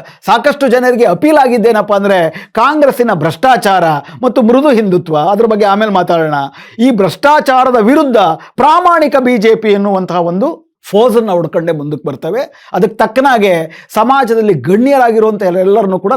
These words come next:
ತಮ್ಮ ಪಕ್ಷಕ್ಕೆ ಸೇರಿಸ್ಕೊಳ್ತಾರೆ. ಹೆಸರಾಂತ ಬ್ಯೂರೋಕ್ರಾಟ್ಗಳು, ದೊಡ್ಡ ದೊಡ್ಡ ಸೇನಾಧಿಕಾರಿಗಳು. ಕರ್ನಾಟಕದಲ್ಲಿ ನೋಡಿದ್ರೆ ಒಂದು ಕಾಲಘಟ್ಟದಲ್ಲಿ ಸಾಮಾಜಿಕ ನ್ಯಾಯದ ಹರಿಕಾರರಾದಂಥ ಹಾವನೂರವರು ಕೂಡ ಬಿ ಜೆ ಪಿಯನ್ನ ಸೇರ್ಕೊಂಡಿದ್ರು,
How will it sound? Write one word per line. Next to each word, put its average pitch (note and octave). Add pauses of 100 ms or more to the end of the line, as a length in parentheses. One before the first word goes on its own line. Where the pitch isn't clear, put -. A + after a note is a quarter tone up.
ತಮ್ಮ F3+
ಪಕ್ಷಕ್ಕೆ F3
ಸೇರಿಸ್ಕೊಳ್ತಾರೆ. -
ಹೆಸರಾಂತ F3+
ಬ್ಯೂರೋಕ್ರಾಟ್ಗಳು, C#3+ (180)
ದೊಡ್ಡ G3
ದೊಡ್ಡ F3
ಸೇನಾಧಿಕಾರಿಗಳು. D3 (220)
ಕರ್ನಾಟಕದಲ್ಲಿ F#3+
ನೋಡಿದ್ರೆ G3+
ಒಂದು G3
ಕಾಲಘಟ್ಟದಲ್ಲಿ G3
ಸಾಮಾಜಿಕ F#3+
ನ್ಯಾಯದ G3
ಹರಿಕಾರರಾದಂಥ G3
ಹಾವನೂರವರು C4
ಕೂಡ B3 (340)
ಬಿ F#3+
ಜೆ G3+
ಪಿಯನ್ನ F3+
ಸೇರ್ಕೊಂಡಿದ್ರು, B2